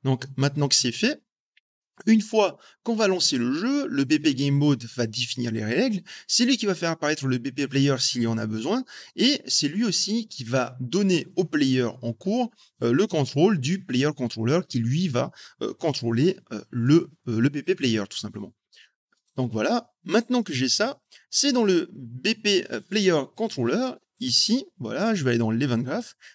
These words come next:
c'est ici que nous allons faire apparaître notre fameux, euh, notre fameux réticule. Alors, pour faire apparaître un réticule, ici à l'écran, il va me falloir justement une texture. Et pour récupérer cette texture, je vais venir ici dans Add New, Add Feature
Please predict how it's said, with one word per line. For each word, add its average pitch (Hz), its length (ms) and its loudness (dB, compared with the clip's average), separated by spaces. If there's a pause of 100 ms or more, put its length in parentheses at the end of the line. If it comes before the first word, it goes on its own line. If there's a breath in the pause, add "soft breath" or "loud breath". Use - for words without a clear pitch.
c'est - 180 2
ici 247 220 4
que - 100 -6
nous 135 200 0
allons 113 160 0
faire 127 220 -2
apparaître 135 440 -2
notre 113 320 -2
fameux, 131 580 0 (140)
euh, 110 120 -10 (100)
notre 117 200 -8
fameux 117 220 -2
réticule. 143 560 0 (420 soft breath)
Alors, - 380 -2 (220)
pour 294 120 4
faire 262 140 0
apparaître 135 260 2
un 117 100 0
réticule, 220 680 -2 (140)
ici 147 480 -2
à 120 140 -6
l'écran, 190 420 0 (240 loud breath)
il 127 100 2
va 165 80 6
me 156 120 4
falloir 151 420 2
justement 139 360 -2
une 185 80 0
texture. 110 460 -4 (340 loud breath)
Et 123 100 -4
pour 131 120 -2
récupérer 120 300 -2
cette - 160 -4
texture, 185 340 0
je 196 60 2
vais 139 80 4
venir 120 320 4
ici 127 260 -4
dans 110 300 -12
Add 107 200 -2
New, 143 300 2 (960)
Add 165 320 4
Feature 170 580 0